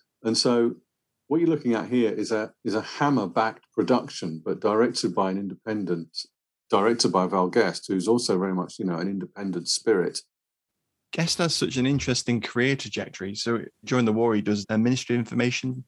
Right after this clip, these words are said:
Speaker 2: film. He wrote one of those, and then he did Arthur Askew films.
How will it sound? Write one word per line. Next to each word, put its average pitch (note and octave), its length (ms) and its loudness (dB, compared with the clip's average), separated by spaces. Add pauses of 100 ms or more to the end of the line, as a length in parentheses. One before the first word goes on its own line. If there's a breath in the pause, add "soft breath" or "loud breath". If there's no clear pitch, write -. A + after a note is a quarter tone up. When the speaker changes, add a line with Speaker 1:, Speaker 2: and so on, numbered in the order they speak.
Speaker 2:
film. B2 400 0
He A#2 100 -2
wrote A2 200 2
one A2 160 0
of G#2+ 60 0
those, A2+ 320 2
and A2+ 120 2
then G#2+ 220 0 (340 soft breath)
he A2 80 -6
did A2+ 180 -4
Arthur B2 280 -2
Askew C#3+ 420 -2
films. C#3 720 0